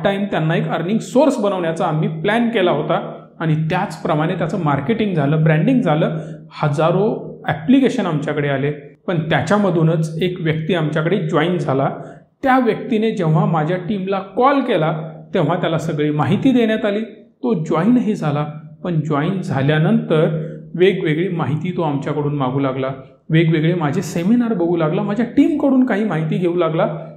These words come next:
बरीच माहिती त्याने मिळवली आणि business करायला सुरुवात केली.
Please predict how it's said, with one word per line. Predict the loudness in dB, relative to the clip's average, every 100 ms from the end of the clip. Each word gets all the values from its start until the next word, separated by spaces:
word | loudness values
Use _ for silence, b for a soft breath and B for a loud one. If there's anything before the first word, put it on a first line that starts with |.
| -10
बरीच | 2 4 4 2 -2 -4
माहिती | -2 -2 0
त्याने | -2 0 -2
मिळवली | 0 0 2 2
आणि | 2 0
business | 0 0 0 -4 -4
करायला | -4 -2 -2
सुरुवात | 2 4 6
केली. | 4 0 -2 -2 -6 -10